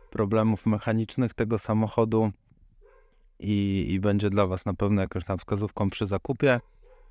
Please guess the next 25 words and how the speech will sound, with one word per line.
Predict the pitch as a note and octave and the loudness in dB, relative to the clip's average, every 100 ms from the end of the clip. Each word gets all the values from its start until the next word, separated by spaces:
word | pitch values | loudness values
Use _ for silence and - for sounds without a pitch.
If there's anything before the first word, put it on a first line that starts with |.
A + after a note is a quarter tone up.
| - _ - - - _ - | -20 _ -20 -20 -20 _ -6
czy | G#2 G2 | -2 -2
przy, | - - G2 F#2+ F#2+ F2+ | -4 0 2 2 0 -2
przy | - G#2 | -4 -4
codziennej | - G#2 A2 G#2+ G#2 | 0 0 2 2 0
eksploatacji. | G#2 - A#2+ A#2 D#3+ - D3 | -2 -4 -4 0 -2 0 -2
Jak | C3 A#2+ | 0 2
wam | B2 | 0
się | A#2 | 0
podobało, | A#2 A#2 A2+ A#2+ A#2 A2+ | -4 -2 0 4 4 2
to | A2+ | 0
dajcie | G2+ G#2+ G2+ - G2 F#2 E2+ | 2 0 0 -2 0 0 -2
łapę | E2 G#2 - B2 A#2 | -4 -6 -2 2 2
w | A2 | 0
górę | A#2 A#2+ A#2 A2 - - _ _ _ _ _ _ _ | -2 2 2 2 0 -8 _ _ _ _ _ _ _
i | A#2+ C#3 C#3 | -2 0 0
dajcie | G#2+ F#2+ G2+ - - G2+ | 2 2 2 -2 -2 -2
subskrypcję | - B2+ - - - B2 - - - D#3+ F3 E3+ | -2 -6 -6 -16 -4 2 2 0 -6 0 2 0
i | F#3 | 0
napiszcie | F#3+ F#3+ - D3+ | 2 0 2 2
mi | B2 | 2
w | - | 0
komentarzu | B2 A#2 G#2+ A#2 A#2 G#2+ | 0 0 2 2 2 0
też, | G#2+ F#2+ | -4 -6
co | - B2 | -4 0
myślicie, | B2 - A#2+ - F#2+ | 0 0 -2 0 -2